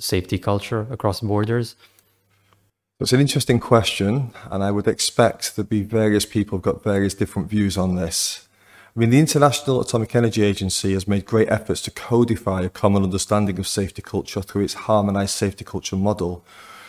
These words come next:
Speaker 2: which describes the traits and attributes commonly found in organisations with strong safety cultures. So this model, which is published on the I A Ea's website, currently as a working document, will form, will shortly be formally incorporated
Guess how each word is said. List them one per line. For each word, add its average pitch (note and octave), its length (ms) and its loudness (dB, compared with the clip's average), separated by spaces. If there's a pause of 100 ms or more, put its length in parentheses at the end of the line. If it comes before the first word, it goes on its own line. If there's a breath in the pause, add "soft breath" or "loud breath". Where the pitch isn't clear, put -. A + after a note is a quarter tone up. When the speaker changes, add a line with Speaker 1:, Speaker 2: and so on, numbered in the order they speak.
(140 loud breath)
Speaker 2:
which G#2 160 -2
describes A#2 800 2
the - 80 -8
traits - 600 0
and G2+ 200 -6
attributes - 500 -2
commonly G2+ 400 0
found A2+ 340 4
in G2 100 2
organisations F#2 840 -2
with F#2 120 -4
strong G2 360 0
safety F#2+ 360 -4
cultures. F#2+ 580 -4 (680 loud breath)
So A2+ 120 4
this C#3+ 180 4
model, C#3+ 380 4
which A2 180 0
is - 60 -6
published C3+ 520 0
on G#2+ 120 -2
the - 80 -4
I G#2+ 140 2
A G#2+ 140 4
Ea's G2 120 0
website, G#2 720 0
currently D3+ 400 4
as B2 80 4
a A2+ 40 2
working A2+ 380 4
document, F#2 680 -2 (100)
will F#2+ 80 -6
form, A#2+ 400 4 (240)
will G#2+ 100 -6
shortly C#3 560 4
be F#2 120 -4
formally A2 440 4
incorporated G2 840 -2